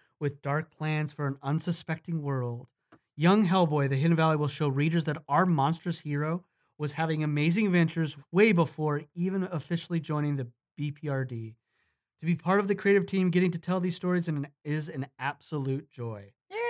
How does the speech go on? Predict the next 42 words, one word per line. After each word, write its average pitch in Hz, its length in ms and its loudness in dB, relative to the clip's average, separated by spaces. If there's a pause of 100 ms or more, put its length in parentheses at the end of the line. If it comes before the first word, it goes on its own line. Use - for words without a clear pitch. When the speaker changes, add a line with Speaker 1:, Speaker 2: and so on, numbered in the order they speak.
(140)
Speaker 1:
Yeah, 208 460 8
i-, 165 260 -6
it's 196 260 2
awesome. 156 420 0
I'm, 165 160 2
I, 202 200 6
I'm 220 160 6
excited 220 420 8
that 196 160 0
the, 165 380 0
the 156 120 2
writer 160 380 10
is 131 140 2
that 131 200 2
excited 127 520 -2
to 127 80 -12
tell 107 240 -6
this 98 160 -18
story. - 300 -20 (200)
That 147 220 -4
has 147 200 -6
me 135 160 -2
thrilled. 180 280 -6
Speaker 2:
Totally. 165 220 -6 (180)
Speaker 1:
And 196 160 4
then 185 220 6
lastly 175 580 4
from 160 560 0
Rousseau, 143 580 -2 (260)
he 170 80 0
says, 160 300 0
"Digging 220 380 2
into 196 200 2
this 160 240 -2
untold 214 460 0
adventure 151 480 0
of 131 100 0
young 165 380 2
Hellboy's 165 460 0
past - 480 -12 (360)
is 135 200 -6
nonstop 147 880 0